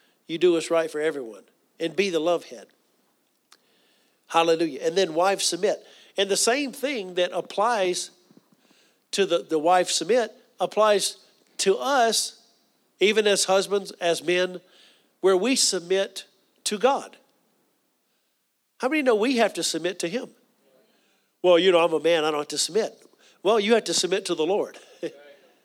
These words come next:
Why? Because we are the, the bride of Christ. The bride is the woman.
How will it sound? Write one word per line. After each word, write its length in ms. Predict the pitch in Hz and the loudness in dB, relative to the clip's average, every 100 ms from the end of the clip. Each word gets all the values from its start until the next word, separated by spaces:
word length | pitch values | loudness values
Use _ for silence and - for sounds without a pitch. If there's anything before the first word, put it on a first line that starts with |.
| _ _ | _ _
Why? 180 | 247 202 | 0 0
Because 340 | 165 170 180 | 0 0 -2
we 220 | 156 226 240 | 0 0 2
are 160 | 180 | 2
the, 200 | 165 165 | 2 -2
the 140 | 160 156 | -2 -4
bride 360 | 151 175 269 | 0 2 2
of 120 | 190 | -2
Christ. 420 | - 156 170 160 - _ _ _ _ _ _ _ _ - - _ _ - | -4 -2 -2 -6 -14 _ _ _ _ _ _ _ _ -20 -20 _ _ -20
The 240 | 240 170 | -8 -6
bride 480 | - 190 254 214 180 | 0 2 4 2 0
is 360 | 185 196 170 | -4 -4 -4
the 100 | 139 | -4
woman. 380 | 147 202 208 208 | -2 -2 -2 -6